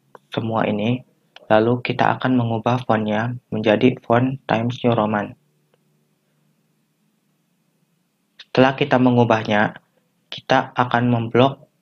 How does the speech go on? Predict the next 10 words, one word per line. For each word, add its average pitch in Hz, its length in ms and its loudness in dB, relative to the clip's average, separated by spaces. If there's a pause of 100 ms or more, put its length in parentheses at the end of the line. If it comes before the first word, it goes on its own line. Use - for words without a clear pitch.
(1000)
S 120 160 -2
M 117 160 2
K 110 80 0
Arahmat 113 560 0
dan 127 320 2
Pramuka 113 480 0
S - 80 -12
M 113 160 -2
K 101 160 0
Arahmat, 113 480 -6